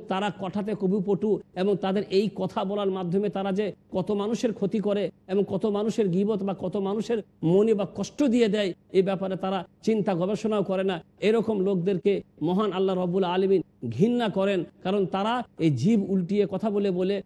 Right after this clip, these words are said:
মানুষদেরকে কষ্ট দেয় এবং মানুষের মনে ব্যথা দেয়। মহান আল্লাহ রাব্বুল আলামিন এই কোরআন মাজিদে আমাদেরকে অযথা ঝগড়া এবং খুব বেশি ঝগড়াঝাটি করা থেকে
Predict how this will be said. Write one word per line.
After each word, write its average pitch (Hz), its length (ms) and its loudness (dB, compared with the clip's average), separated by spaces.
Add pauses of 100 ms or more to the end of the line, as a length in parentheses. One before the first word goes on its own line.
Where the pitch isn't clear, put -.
(140)
মানুষদেরকে 190 800 2 (280)
কষ্ট 185 300 -2
দেয় 196 300 2 (160)
এবং 175 160 0
মানুষের 185 380 0
মনে 175 300 0 (220)
ব্যথা 165 280 4
দেয়। 180 240 -2 (220)
মহান 190 260 2
আল্লাহ 190 240 0
রাব্বুল 185 240 0
আলামিন 196 440 0 (180)
এই 165 160 2 (220)
কোরআন 220 340 0
মাজিদে 226 520 4 (160)
আমাদেরকে 190 640 2 (160)
অযথা 247 480 4
ঝগড়া 180 540 -2 (180)
এবং 185 380 0
খুব 269 160 2
বেশি 208 360 0
ঝগড়াঝাটি 185 500 -2
করা 185 200 -4
থেকে 185 320 -4